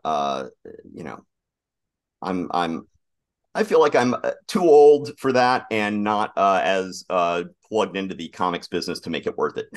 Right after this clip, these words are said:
<laughs> at the time. Uh, also, San Diego, I pretty much stopped going when it got, when I felt that the colonization by Hollywood just reached too much of a point. I'm like,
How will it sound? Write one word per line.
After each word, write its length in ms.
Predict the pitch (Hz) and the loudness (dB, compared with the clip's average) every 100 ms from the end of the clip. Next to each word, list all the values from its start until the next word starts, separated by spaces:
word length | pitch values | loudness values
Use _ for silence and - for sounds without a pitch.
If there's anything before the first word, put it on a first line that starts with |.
| - | -6
<laughs> 0 | |
at 680 | 170 170 185 139 190 202 165 | -6 -2 -4 -2 -2 -2 -4
the 320 | 147 135 - 120 | -4 -8 -4 0
time. 300 | 120 98 - - _ - | 0 0 -4 -20 _ 2
Uh, 180 | 117 - | 4 4
also, 320 | 165 156 123 | 2 4 2
San 240 | 95 143 | 2 -2
Diego, 340 | 120 107 95 87 | 0 0 0 0
I 100 | 82 | -2
pretty 180 | 101 | -6
much 140 | 85 - | -8 -6
stopped 320 | - 82 - | -2 -2 0
going 340 | 87 80 78 | -2 -2 -6
when 200 | 78 76 | -8 -8
it 300 | 78 78 - | -4 -4 -2
got, 320 | - 78 76 92 | 0 2 2 0
when 140 | 101 | 0
I 80 | 92 | 0
felt 260 | 101 87 | 0 -2
that 80 | 76 | -4
the 160 | 65 71 | -12 -12
colonization 800 | - 92 82 73 73 73 - 76 | -2 0 0 -4 -6 -8 -8 -8
by 160 | 62 | -6
Hollywood 580 | 65 76 67 64 60 52 | -4 -2 -2 -4 -6 -10
just 220 | 67 - | -10 -12
reached 300 | 62 58 - | -12 -14 -12
too 80 | - | -10
much 240 | 60 55 55 | -8 -10 -8
of 60 | |
a 80 | 60 - _ - | -10 -12 _ -12
point. 260 | 60 52 62 | -12 -10 -8
I'm 120 | 82 | -4
like, 300 | 71 76 | -2 -4